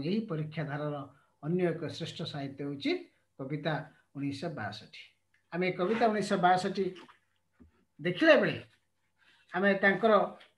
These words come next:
ଯେଉଁ କବିତା ଗୁଡ଼ିକ ଦେଖୁ, ଏ କବିତା ଭିତରେ,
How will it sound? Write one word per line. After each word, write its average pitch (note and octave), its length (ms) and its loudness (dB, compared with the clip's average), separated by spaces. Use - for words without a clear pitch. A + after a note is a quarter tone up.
ଯେଉଁ F3+ 160 2
କବିତା A#3 360 2
ଗୁଡ଼ିକ B3+ 340 2
ଦେଖୁ, G3 320 -2
ଏ G3 120 6
କବିତା A3 400 2
ଭିତରେ, G3+ 400 4